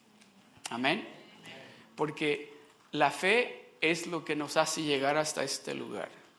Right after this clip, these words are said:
¿verdad? La fe es lo que cuando nos despertamos este día, que tal vez dijimos, "Bueno, tengo que hacer esto, esto, y solo el domingo tengo el tiempo de hacerlo."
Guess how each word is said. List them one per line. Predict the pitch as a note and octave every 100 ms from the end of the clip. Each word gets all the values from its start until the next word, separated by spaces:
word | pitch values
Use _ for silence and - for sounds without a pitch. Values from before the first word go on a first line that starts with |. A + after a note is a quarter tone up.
| _ _ _ _ _ _ _ _
¿verdad? | B2+ C3 F3 - - - - _ _ - - - - - - -
La | - -
fe | G3 G#3+ B3 - - -
es | D#3 D#3+ -
lo | E3
que | - D#3 C#3+ - -
cuando | D3+ D3+ D3
nos | D3
despertamos | C#3+ - C3+ - E3+ F#3+ E3
este | E3+ D#3+ - D3+
día, | D#3 F3+ D3+ C3 - - - -
que | D3
tal | D3+ D3
vez | D#3+ D#3+
dijimos, | E3 D#3+ E3 D3
"Bueno, | C#3+ C#3+ B2+ - - - - - - _
tengo | - D3+ E3 D#3+
que | D3
hacer | C3+ E3 D#3
esto, | D#3 - D#3+
esto, | C#3+ - - D3 - _ _ -
y | C#3 C#3+
solo | - F3 F#3+
el | F#3+
domingo | F3 D#3+ E3+ F3+ F#3 D3+
tengo | D#3 D#3 D3
el | C#3+
tiempo | D3+ D3 D3
de | C#3
hacerlo." | B2 C#3+ C3 A#2 A2+